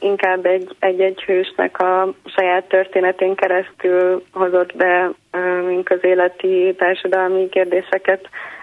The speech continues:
és egyébként az első két filmje sokkal ilyen derűsebb vagy, ö, tragikomikusabb volt. Ez a mostani azért kicsit komorabb, miközben így is vannak benne,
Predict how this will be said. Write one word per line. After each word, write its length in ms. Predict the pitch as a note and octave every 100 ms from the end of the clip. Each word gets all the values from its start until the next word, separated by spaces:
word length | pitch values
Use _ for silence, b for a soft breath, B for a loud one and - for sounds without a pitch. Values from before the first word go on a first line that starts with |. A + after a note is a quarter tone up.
| -
és 200 | F3+ F3+
egyébként 720 | - - F#3 F#3 - F#3 F#3 -
az 180 | F#3 F#3
első 280 | F#3 -
két 200 | F3+ F#3+
filmje 280 | - F#3+ F#3
sokkal 560 | F#3 F#3 - E3 E3+ E3+ - -
ilyen 380 | E3 E3+ F3 - E3+ D3+ _ -
derűsebb 580 | - E3+ F3 - E3 E3
vagy, 280 | E3 E3+ F3
ö, 180 | F3 F3+ F#3 B B B
tragikomikusabb 960 | - F#3 F3+ - F#3+ G3+ - - F#3+ F3+
volt. 360 | F3+ F3+ F#3+ -
Ez 160 | F#3
a 180 | F#3 F3+
mostani 460 | F#3+ G#3 - F3+ F3
azért 420 | F3 F3+ F3+ -
kicsit 320 | F#3+ - F3
komorabb, 480 | - F3 E3+ F3 F#3 -
miközben 680 | - F#3 F3+ F3+ F3 F3+ F#3+ _ -
így 140 | F3+
is 140 | F3+ -
vannak 280 | F3 F3
benne, 480 | F3 F3 F3 F3+ F3+